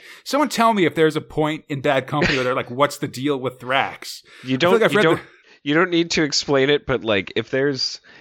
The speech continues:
Speaker 2: if it just goes deeper, please let me know, because this man is, <laughs> is fucking fascinating.
Speaker 1: Yeah, 'cause there, there's a lot going on, and I, and, like, I know what happens in Bad Company and in Bad
Speaker 2: <clears throat>
Speaker 1: Company Two and in whatever happens after
Speaker 2: Whoa.
Speaker 1: that,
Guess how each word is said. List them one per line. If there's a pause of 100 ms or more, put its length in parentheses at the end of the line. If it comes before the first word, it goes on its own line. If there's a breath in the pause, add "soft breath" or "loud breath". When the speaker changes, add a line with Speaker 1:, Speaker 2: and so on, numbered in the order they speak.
(140 loud breath)
Speaker 2:
if
it
just
goes
deeper,
please
let
me
know,
because
this
man
is,
<laughs>
is
fucking
fascinating. (300 loud breath)
Speaker 1:
Yeah,
'cause
there,
there's
a
lot
going
on,
and
I,
and,
like,
I
know (240 loud breath)
what
happens
in
Bad
Company
and
in
Bad
Speaker 2:
<clears throat>
Speaker 1:
Company
Two (200 loud breath)
and
in
whatever
happens
after
Speaker 2:
Whoa.
Speaker 1:
that,